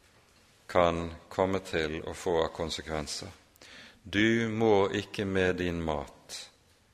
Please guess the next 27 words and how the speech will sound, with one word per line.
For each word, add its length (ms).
føre 360
den 300
i 100
fortapelse 840
som 220
Kristus 920
er 120
død 280
for.» 320
Det 100
er 80
vel 120
et 200
område 640
i 100
våre 240
dager 480
som 280
kan 200
være 200
særlig 480
aktuelt 800
når 200
det 80
gjelder 320
disse 240
tingene, 460